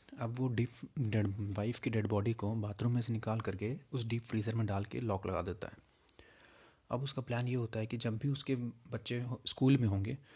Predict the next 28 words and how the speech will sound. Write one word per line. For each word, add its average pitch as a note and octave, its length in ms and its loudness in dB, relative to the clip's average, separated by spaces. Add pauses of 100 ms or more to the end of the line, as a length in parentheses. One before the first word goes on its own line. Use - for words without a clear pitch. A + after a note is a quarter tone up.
(280)
तो A#2+ 60 0
वो B2 100 2
डेड A2 200 0
बॉडी A2 240 0
को B2+ 160 -4
छोटे-छोटे A#2 560 -2
टुकड़ों A#2 260 0
में A2+ 100 2
काटेगा A2+ 460 -4 (800)
और C3+ 280 -2
उस C3 140 2
डीप A#2+ 140 2
फ्रीज A2+ 280 2
में C3+ 100 4
सेव A2 280 2
करता F#2+ 240 2
जाएगा G2 360 -4 (260)
टुकड़ों A2 260 2
को A#2 120 2
भी B2+ 140 0
और B2+ 200 0
उस C#3+ 240 -4
बची A#2 260 4
हुई A2 100 4
डेड G2 160 2
बॉडी G2 200 0
को G2 160 -2
भी। F#2+ 140 -6